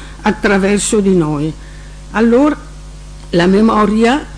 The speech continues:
eh, cito una definizione di San Tommaso che mi piace moltissimo,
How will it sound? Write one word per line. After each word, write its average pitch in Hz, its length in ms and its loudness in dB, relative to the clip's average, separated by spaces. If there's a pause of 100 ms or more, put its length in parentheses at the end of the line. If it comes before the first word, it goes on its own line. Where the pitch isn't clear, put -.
(420)
eh, 175 200 -4
cito - 340 0
una 196 200 4
definizione 185 720 2
di 180 100 2
San 190 240 0
Tommaso 190 540 2
che 175 120 -2
mi 170 140 0
piace 196 340 0
moltissimo, 202 1000 0